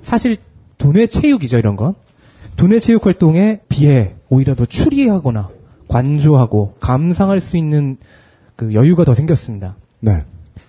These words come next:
Speaker 2: 음.
Speaker 1: 젤다
Speaker 2: 아케이드
Speaker 1: 네.
Speaker 2: 게임을 하면서 이 갑자기 눈을 돌려서 막 배경을 쳐다보고 지나가던 엔피씨를 쳐다볼 여유를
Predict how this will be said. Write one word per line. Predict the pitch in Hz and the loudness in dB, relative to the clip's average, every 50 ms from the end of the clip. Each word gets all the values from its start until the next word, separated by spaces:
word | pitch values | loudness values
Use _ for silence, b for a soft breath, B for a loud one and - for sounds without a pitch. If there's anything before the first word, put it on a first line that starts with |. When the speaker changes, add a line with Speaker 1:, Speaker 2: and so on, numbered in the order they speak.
| _ _ - | _ _ -16
Speaker 2:
음. | 98 92 87 87 90 - B B B B B | -14 -14 -14 -14 -16 -18 B B B B B
Speaker 1:
젤다 | B - 147 147 160 180 220 | B 0 0 2 2 2 2
Speaker 2:
아케이드 | - 214 214 185 196 | 2 2 2 2 2
Speaker 1:
네. | 208 202 - - | 0 0 0 2
Speaker 2:
게임을 | - 190 190 196 190 190 180 | 2 2 2 2 2 2 2
하면서 | 196 185 180 180 175 165 180 175 160 156 151 | 2 2 2 2 0 2 2 2 2 2 2
이 | 156 151 151 151 143 131 113 - b b b b b b - | 2 2 2 2 2 2 0 -2 b b b b b b -8
갑자기 | - - - - 190 185 170 151 | -6 -4 -2 -2 -2 0 0 0
눈을 | 135 147 165 170 | 0 2 0 2
돌려서 | 156 151 151 151 151 151 | 2 2 2 2 2 0
막 | 143 135 - | 0 -2 -4
배경을 | - - 139 139 175 185 180 175 | -2 0 2 2 2 2 0 0
쳐다보고 | 160 - 175 180 170 156 147 143 139 131 | 0 0 0 0 0 0 0 0 0 -2
지나가던 | - - 139 147 139 147 147 139 | -2 -2 -2 -2 0 0 0 0
엔피씨를 | 123 120 131 156 156 - 165 151 143 | 0 -2 -2 -2 -4 -2 0 -2 0
쳐다볼 | 131 151 165 156 135 143 139 131 | 0 0 -2 0 0 2 2 4
여유를 | 123 120 123 123 123 139 139 135 135 135 123 - | 4 4 4 4 4 4 2 2 2 2 0 -2